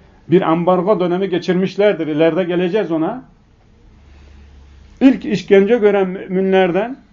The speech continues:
maddi anlamda bütün varlıkları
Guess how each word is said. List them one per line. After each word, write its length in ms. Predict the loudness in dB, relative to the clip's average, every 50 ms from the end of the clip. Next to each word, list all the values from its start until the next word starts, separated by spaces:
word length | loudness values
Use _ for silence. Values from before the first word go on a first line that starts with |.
| _ _ _ _ _ -20 -20 -20 -20 -20 -20 -20 -20 -20 -20 -12 -4
maddi 520 | 0 2 2 2 2 0 -2 -4 -4 -2
anlamda 680 | -2 -2 -2 -2 -4 -4 -2 0 2 2 2 0 -4 -12 -20 _ -20 -20 _ _ _ _ _ _ _ -6
bütün 340 | -6 -4 0 0 0 2 2
varlıkları 760 | 2 2 2 0 -2 -4 -4 -2 0 0 2 2 0 -2